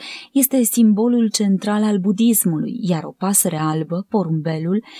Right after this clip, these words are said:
poartă semnificația Sfântului Duh în creștinism. Acestea au pregătit terenul pentru o schimbare mai profundă în conștiința planetară, menită a se produce în cadrul speciei umane.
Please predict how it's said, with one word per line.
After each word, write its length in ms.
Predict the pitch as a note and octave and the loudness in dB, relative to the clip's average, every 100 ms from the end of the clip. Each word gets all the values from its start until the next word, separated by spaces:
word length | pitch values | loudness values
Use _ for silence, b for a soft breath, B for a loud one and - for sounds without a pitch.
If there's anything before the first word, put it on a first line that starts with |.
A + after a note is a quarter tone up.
| B B | B B
poartă 320 | - C4 A#3+ | 0 0 0
semnificația 840 | F3 - D#3 D3 - - F3+ - E3+ | -2 0 -2 -2 -6 -4 -4 -2 -4
Sfântului 560 | - E3+ E3 D#3+ D3+ D#3 | -2 -2 -2 -2 -6 -6
Duh 160 | E3+ - | -8 -6
în 100 | D#3+ | -6
creștinism. 680 | D#3 D#3+ - F#3 F#3+ E3+ - _ _ _ B B B B B | -6 -6 -2 0 2 0 -6 _ _ _ B B B B B
Acestea 400 | - A#3 D#4 - | -4 -2 0 0
au 160 | D#4 C4 | 2 2
pregătit 460 | A#3+ A3 G#3+ A#3+ B3 | 2 0 0 0 0
terenul 500 | B3+ F#3+ F3 G3 A#3 | 2 2 0 0 0
pentru 320 | G#3 G3 F3 | 0 -2 -2
o 60 | E3+ | -6
schimbare 520 | - F3+ F3 E3+ E3+ | -4 -2 0 0 -2
mai 180 | D#3+ D#3+ | -4 -6
profundă 560 | - D#3+ - F#3+ E3+ | -8 -10 -2 0 0
în 100 | E3+ | -2
conștiința 580 | F3 D#3+ D#3+ F3 E3+ E3+ | -6 -6 -6 -4 -4 -4
planetară, 680 | E3 F3 E3+ E3+ F#3+ F3+ E3+ B B B | -4 -4 -4 -2 -2 -2 -4 B B B
menită 340 | B3 B3 C4+ | 6 6 6
a 120 | C#4+ B3+ | 2 0
se 160 | B3 | 0
produce 400 | G#3+ G3+ G3+ - | 0 0 0 0
în 120 | G3+ | 0
cadrul 340 | F#3+ F3+ F3 F3 | 0 -2 -2 -4
speciei 500 | E3 - E3+ - D#3 | -4 -6 -6 -6 -2
umane. 480 | E3+ F#3+ F3+ E3+ | 0 2 0 -2